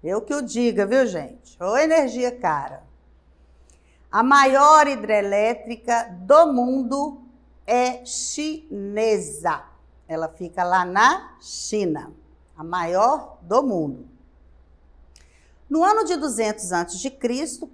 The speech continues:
portanto, há mais de dois mil anos, populações na China e no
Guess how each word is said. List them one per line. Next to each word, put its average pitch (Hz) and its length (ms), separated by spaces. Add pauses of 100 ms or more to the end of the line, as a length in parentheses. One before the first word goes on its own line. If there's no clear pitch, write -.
(140)
portanto, 277 960
há 277 160
mais 320 760
de 220 180
dois 170 380
mil 277 260
anos, 220 540 (840)
populações 285 840
na 339 240
China 254 1040
e 302 180
no 285 380